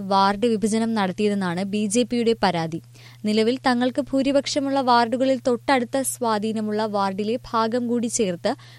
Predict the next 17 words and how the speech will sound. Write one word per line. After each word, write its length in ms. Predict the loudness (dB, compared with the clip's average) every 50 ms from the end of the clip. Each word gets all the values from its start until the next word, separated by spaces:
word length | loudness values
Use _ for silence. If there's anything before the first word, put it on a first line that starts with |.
| -6 -2
വിഭജനം 440 | 0 0 2 2 2 2 0 0 0
നടത്തിയതോടെ 580 | 0 0 0 0 0 0 2 2 2 2 2 0 2
ആ 140 | 4 4 4 4
വാർഡിലെ 460 | 4 2 2 2 0 0 0 0 0 0
ജയസാധ്യതയെ 800 | 0 0 0 0 0 0 0 0 0 0 0 0 0 0 0 0
ബാധിക്കുമെന്നാണ് 840 | 0 0 0 0 -2 -2 -4 -2 -2 -2 -2 -2 -4 -4 -4 -6 -6 -8 -12 -20 -20 -16 -6 -2
ബി 140 | 0 2 2
ജെ 180 | 2 2 0 0
പി 100 | 0 0
പറയുന്നത്. 520 | 0 0 0 -2 -4 -6 -8 -8 -8 -8 -10 -10 -16 -20 -20 -20 -20 -16 -10
സി 180 | -6 -2 -2 -2
പി 160 | -2 -2 -2
എം 100 | -2 0 0
തന്നിഷ്ടപ്രകാരമാണ് 1040 | 0 0 0 0 0 -2 0 0 0 0 0 2 2 2 2 2 2 2 0 0 0 2
വിഭജനം 460 | 2 2 2 0 0 0 0 0 0
നടത്തിയതെന്നും 580 | 0 0 0 0 -2 -2 -2 -2 -2 -4 -4 -4
കുറ്റപ്പെടുത്തുന്നു. 720 | -4 -4 -2 -2 -2 -2 -2 -4 -4 -4 -6 -8 -6 -8